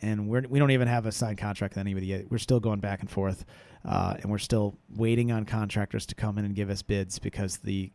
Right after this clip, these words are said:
environment is so competitive and these guys are so busy. And so it's the double-edged sword of the more cost-effective they are, the busier they are, you know, and then if they're not cost-effective, they still are probably busy, uh, and, you know, do you want that name recognition? So,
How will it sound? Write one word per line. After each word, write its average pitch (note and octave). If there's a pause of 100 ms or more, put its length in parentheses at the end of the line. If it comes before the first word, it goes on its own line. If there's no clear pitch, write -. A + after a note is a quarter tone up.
environment A2
is G2+
so A2+
competitive A2
and A2
these G2+
guys G#2
are G2+
so G#2
busy. G#2 (460)
And G2
so A2+
it's G#2+
the A2+
double-edged A2+
sword A2+
of G#2 (440)
the C#3
more B2
cost-effective B2+
they C3+
are, A2+ (340)
the G#2+
busier G#2+
they G2+
are, G2+ (400)
you A#2
know, G#2+
and A#2
then A2+ (160)
if A#2+
they're A#2
not A#2+
cost-effective, B2 (200)
they C3
still F3+
are C#3
probably B2+
busy, B2 (420)
uh, A2
and, A#2
you A2+
know, A2+
do G#2+
you G#2+
want A2
that G#2+
name G#2+
recognition? G#2
So, G#2